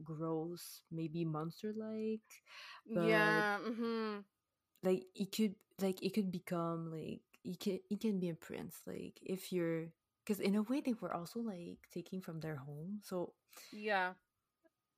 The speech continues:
Speaker 1: And I thought it was, like, it wa-, but not funny, but I thought it was, like, "Oh my god." I wouldn't, I would not thought it would kind of not originate from it because also, like, I feel like it originated from far
Speaker 2: Mm-hmm,
Speaker 1: more
Speaker 2: mm-hmm.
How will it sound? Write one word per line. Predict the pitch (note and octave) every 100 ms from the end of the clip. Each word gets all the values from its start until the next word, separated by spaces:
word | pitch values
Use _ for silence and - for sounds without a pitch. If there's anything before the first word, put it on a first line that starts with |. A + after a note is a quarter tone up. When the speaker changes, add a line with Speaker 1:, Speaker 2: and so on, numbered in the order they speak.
| -
Speaker 1:
And | F#3 F#3
I | F3 G3
thought | G#3+ B3 B3+
it | A3+
was, | F3 E3+
like, | E3+ E3 D#3+ E3 - - _ _ _ _ _ _ _ _ -
it | F#3+
wa-, | G#3+ - -
but | G3 D#3+
not | F3 G3 G#3
funny, | - E3 F3+
but | G3 E3+
I | E3
thought | - G#3
it | G3
was, | E3 E3 D#3+
like, | D#3+ D#3 D#3
"Oh | G3
my | G#3
god." | F3 D#3+ D#3 D3+ - _ -
I | F3+
wouldn't, | F3 F#3+ A3 G#3+ - _ _
I | F3+
would | F3+ F#3
not | F3 F3
thought | E3 E3
it | D#3+ D3
would | D3 - -
kind | D3+ D3+
of | D3+ _ _ -
not | F3 F#3 - E3
originate | D3+ D3+ E3 F#3+ G#3
from | G#3+ G#3
it | A3
because | G#3+ - E3 D#3 -
also, | E3 -
like, | - - - -
I | - D#3+
feel | - - - D#3
like | E3+ E3+
it | -
originated | E3 D#3+ D3+ D#3 D#3+ -
from | - F3 - _ -
far | B3 E3+ D#3+
Speaker 2:
Mm-hmm, |
Speaker 1:
more | D3+ D#3 D#3
Speaker 2:
mm-hmm. | D#3